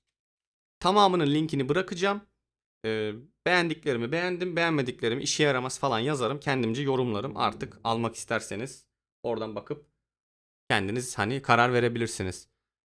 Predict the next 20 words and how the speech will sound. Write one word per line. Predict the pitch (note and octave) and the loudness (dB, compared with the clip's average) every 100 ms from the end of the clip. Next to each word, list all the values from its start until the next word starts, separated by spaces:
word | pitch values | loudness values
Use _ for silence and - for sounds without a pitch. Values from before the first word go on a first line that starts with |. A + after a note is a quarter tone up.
| _ | _
Temu | F#3+ G#3+ | 6 8
alışverişim | G3+ F3 F3 F3 E3+ G#3+ | 8 6 2 -2 -2 -4
bu | G3 | -4
şekildeydi. | - D#3+ B2+ A#2 A2+ G3 G#3+ _ _ _ - | -6 -6 -4 -4 -2 -6 -8 _ _ _ -2
Temu'dan | F#3+ G#3 G#3+ | 0 2 2
da | G3+ | 0
alışverişi | G3 G#3 G3 A3 | -2 -2 -2 -2
nasıl | A3+ G#3+ | -4 -2
yaptım? | E3+ - - G3 | -4 -2 -4 0
Daha | C#3+ E3 | 2 2
önceden | E3 E3+ - | 2 0 2
AliExpress | D3+ D#3+ D#3+ - E3 D#3+ | 2 2 -2 -2 -2 0
vesaire | D3+ D#3+ D3+ | -2 0 0
alışveriş | D3+ D3+ - D3+ D#3+ | 0 -2 -4 -4 -2
yaptıysanız | D#3 E3 - C#3 D#3 | -4 -4 -4 -2 0
zaten | D3+ C#3+ E3+ | 0 0 -2
bilirsiniz. | D3 D3+ D3 - B2 - - _ _ _ A#2+ | 0 0 0 -2 -4 -6 -14 _ _ _ -2
Ee, | A#2 A2 A2 A#2 | 0 2 0 2
vergi | D#3+ E3+ F#3 | 2 2 -2
tamamen | F#3 F3 F3 D#3 G3+ | -2 0 2 2 0